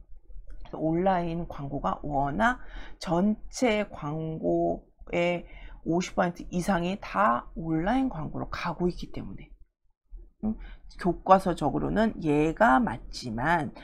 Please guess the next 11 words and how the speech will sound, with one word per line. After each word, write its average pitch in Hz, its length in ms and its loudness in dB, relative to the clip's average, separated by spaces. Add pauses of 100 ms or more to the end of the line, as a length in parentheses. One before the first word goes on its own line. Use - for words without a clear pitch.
(180)
시대가 175 840 4 (100)
이쪽으로 160 640 2
흘러가고 294 720 6
있어서 147 720 2 (520)
시험에는 220 560 2
거의 - 300 -4
나오지 - 400 -4
않고 107 300 0
있지만 185 540 2
여러분 151 180 -2
그냥 262 300 2